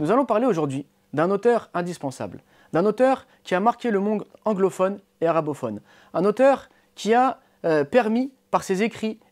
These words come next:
et par ses conférences, de faire revenir un grand nombre de personnes qui avaient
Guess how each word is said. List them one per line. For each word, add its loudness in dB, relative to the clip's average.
et 0
par 0
ses 0
conférences, -2
de 2
faire 0
revenir 0
un 0
grand 4
nombre 2
de 0
personnes -2
qui -6
avaient 2